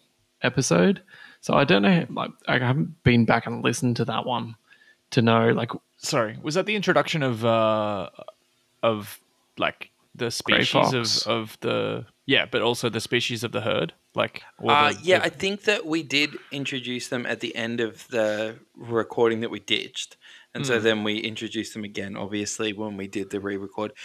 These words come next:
Speaker 3: 'Cause we actually changed a lot when we re-recorded it. Like, yeah, you guys kinda
Speaker 1: Yeah.
Speaker 3: knew what we were hoping to hit, but we did do everything pretty different.
Speaker 1: We got through it
Speaker 3: Um,
Speaker 1: quicker the second time around, I think, because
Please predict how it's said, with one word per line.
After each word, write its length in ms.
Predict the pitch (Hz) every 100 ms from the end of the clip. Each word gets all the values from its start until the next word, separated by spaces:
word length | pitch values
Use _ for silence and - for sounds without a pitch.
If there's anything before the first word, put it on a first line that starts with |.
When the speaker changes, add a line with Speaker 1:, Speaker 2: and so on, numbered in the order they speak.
| - -
Speaker 3:
'Cause 260 | 143 135 120
we 200 | 135 -
actually 440 | 139 156 202 208
changed 460 | 175 156 139 - -
a 140 | 107
lot 560 | 98 90 92 139 208 - - - _ -
when 240 | - 117 117
we 240 | 110 104 -
re-recorded 680 | 107 107 107 - 104 120 139
it. 160 | 180
Like, 280 | 113 113 - _ -
yeah, 120 | 123
you 180 | 104 131
guys 220 | 156 131
kinda 200 | 123 117
Speaker 1:
Yeah. 60 | 113
Speaker 3:
knew 280 | 113 101 -
what 380 | 107 104 - -
we 100 | 110
were 180 | 101 98 - _ -
hoping 520 | - 101 101 110 95
to 120 | -
hit, 360 | 87 110 92 - _ - - _
but 140 | - 107
we 240 | 110 104
did 200 | - 107 101 -
do 180 | 110 101
everything 440 | 101 98 104 98
pretty 360 | - 104 101 101 _ _ _ -
different. 420 | 107 - 190 170
Speaker 1:
We 80 | 151
got 220 | 190 -
through 320 | - 151 147
it 60 | -
Speaker 3:
Um, 40 |
Speaker 1:
quicker 300 | - 135 131
the 120 | 110 123
second 280 | 123 120 113
time 240 | 117 117
around, 460 | 113 110 143 175 170
I 100 | 131
think, 340 | - 127 120
because 520 | 127 - 117 117 -